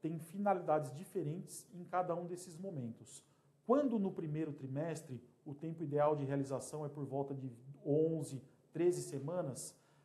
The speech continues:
a gente busca, é, alterações no embrião que poderiam nos,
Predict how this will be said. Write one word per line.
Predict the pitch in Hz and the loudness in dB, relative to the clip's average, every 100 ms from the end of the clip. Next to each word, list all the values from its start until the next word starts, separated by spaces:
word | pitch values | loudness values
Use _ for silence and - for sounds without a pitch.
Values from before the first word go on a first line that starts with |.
| - | -2
a | 160 | 0
gente | 143 190 196 | 0 -2 -8
busca, | 143 120 202 - 139 117 - _ _ - | -10 -6 -6 -6 -8 -8 -12 _ _ 2
é, | 160 160 - - | 10 10 10 4
alterações | 165 156 180 160 - 170 185 196 - - _ _ _ _ _ _ _ | 0 2 2 0 -2 -8 -6 -6 -8 -12 _ _ _ _ _ _ _
no | 160 190 | 2 6
embrião | 226 196 160 156 180 226 - - _ _ | 6 6 6 6 6 0 -4 -20 _ _
que | 233 | -6
poderiam | - - 240 277 240 226 165 208 220 | -6 -4 2 2 4 2 0 -2 -2
nos, | 220 202 170 165 175 180 | -2 -4 -4 0 0 0